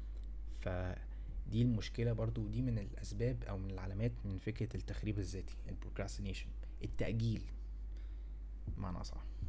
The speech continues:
تالت حاجة، ودي، دي، دي من رأيي أنا، في ناس ممكن ما تكونش كتبتها، بس دي من رأيي أنا، وهي فكرة ال perfectionism، التكامل أو الم-، أو المثالية يعني، بس أنا لما بقول مثالية مش عايزها تكون من ناحية تانية يعني.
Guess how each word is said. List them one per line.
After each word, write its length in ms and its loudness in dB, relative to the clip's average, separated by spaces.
تالت 240 2
حاجة، 340 2
ودي، 240 6
دي، 300 2
دي 220 2
من 200 8
رأيي 240 6
أنا، 120 4
في 160 2
ناس 260 6
ممكن 260 4
ما 120 4
تكونش 340 4
كتبتها، 500 2
بس 260 -2
دي 120 4
من 160 6
رأيي 220 0
أنا، 120 0
وهي 200 4
فكرة 340 2
ال 80 0
perfectionism، 560 0
التكامل 720 2
أو 140 2
الم-، 220 0
أو 240 2
المثالية 560 4
يعني، 220 0
بس 180 -2
أنا 100 4
لما 160 2
بقول 160 4
مثالية 420 4
مش 120 0
عايزها 220 2
تكون 260 2
من 100 4
ناحية 220 0
تانية 260 0
يعني. 180 -2